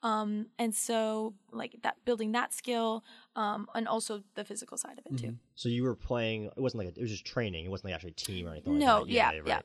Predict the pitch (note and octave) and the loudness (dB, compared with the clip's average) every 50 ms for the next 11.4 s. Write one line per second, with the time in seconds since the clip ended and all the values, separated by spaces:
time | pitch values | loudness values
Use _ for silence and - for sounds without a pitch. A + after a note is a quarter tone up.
0 | _ _ - - A#3+ B3 B3 A3+ A#3 A3 G#3 - - A3 A3 - C#4+ D4 D4 - | _ _ 0 2 2 2 2 4 4 4 4 6 4 2 2 2 0 0 2 0
1 | - - - - - A#3 A#3+ C4+ C#4+ C4+ - - A3 F#3+ F#3+ - G3+ F#3+ F#3+ F3 | -2 -2 -2 -6 -6 0 2 4 4 4 2 0 -2 -2 -2 -6 -6 -4 -2 0
2 | D#3 D#3+ E3+ C#3+ B2+ - - - D#3 F3 F3 E3+ F#3 A3+ C4+ C#4 C4 C4+ C4 B3 | -2 0 0 0 -2 -2 2 4 4 4 4 6 6 6 6 8 8 6 8 6
3 | A#3+ A#3+ A#3 A#3 A#3 - A3 A3 G#3+ G#3+ G#3+ A#3 F4+ A#4+ - - - A3 A3+ A3+ | 6 6 6 4 4 4 6 6 6 4 4 4 4 6 6 6 6 6 4 4
4 | A3+ A3+ A#3 - - A3 G#3+ G#3+ G#3+ G#3+ G#3+ G#3+ G#3+ A3+ - - - A3+ A3 A3 | 2 2 2 2 4 4 4 4 2 0 0 -2 -4 -4 -6 -4 -2 0 0 0
5 | A3 A3 G#3 G#3 G#3+ - - A3 - - G3+ G#3 - - G#3+ G#3 - A3 A3 - | 0 2 2 0 0 0 -2 0 2 2 2 2 2 -2 -2 -2 -2 -2 -2 -2
6 | - A3 G#3+ A3 A3+ G#3 - C#3+ B2+ C3 C3+ - - - G#3 - - - G#3 G3+ | -2 -2 -2 -4 -6 -6 -6 -4 -4 -4 -4 -6 -8 -8 -10 -12 -12 -10 -8 -8
7 | G3+ G3 G#3 G#3 G#3 A3 G#3+ - - A3+ A3 - A#3 A3 G#3 G3 G#3+ G3+ G3 G3+ | -8 -8 -8 -8 -8 -8 -10 -10 -12 -12 -10 -10 -8 -8 -8 -8 -8 -8 -8 -10
8 | G3+ - - - - - - A3+ G#3+ - - - - - - A#3 G#3+ G#3 G#3+ G#3+ | -12 -16 -20 -20 -16 -12 -8 -6 -6 -6 -6 -6 -6 -4 -4 -2 0 -2 -2 -4
9 | - A3+ A3+ A#3 A#3 A3+ G#3 - - A3+ B3 A#3+ A#3 A#3+ A3+ A#3 A#3 A3+ A3+ A3+ | -6 -8 -6 -6 -6 -6 -8 -10 -10 -10 -6 2 4 4 4 6 4 4 4 4
10 | A3+ A3+ G#3+ - - _ _ - - - A#3 A3+ A3+ A3+ - - - A3+ A3 - | 2 0 0 -2 -14 _ _ -4 2 6 6 8 8 8 6 6 0 -2 0 2
11 | A3 A3 A3 G#3+ - A#3 A3+ | 2 0 0 0 -2 -6 -6